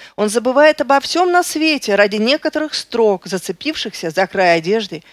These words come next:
его воспоминания, и потом пытается вспомнить всю песню во что бы то ни стало. Так она прекрасна. Но вспомнить ее можно, лишь побывав в саду песен. А чтобы в него попасть, надо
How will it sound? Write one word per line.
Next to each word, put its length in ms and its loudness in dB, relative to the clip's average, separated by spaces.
его 240 2
воспоминания, 920 -4
и 60 -6
потом 420 0
пытается 480 0
вспомнить 560 -4
всю 320 -2
песню 480 -6
во 140 -6
что 180 -2
бы 100 -4
то 120 -6
ни 140 -2
стало. 520 -2
Так 220 0
она 180 -2
прекрасна. 760 -6
Но 160 -2
вспомнить 600 -2
ее 140 -4
можно, 380 -6
лишь 240 -8
побывав 520 -4
в 40 -12
саду 380 -10
песен. 540 -14
А 100 -2
чтобы 280 -2
в 60 -6
него 280 0
попасть, 760 0
надо 400 -2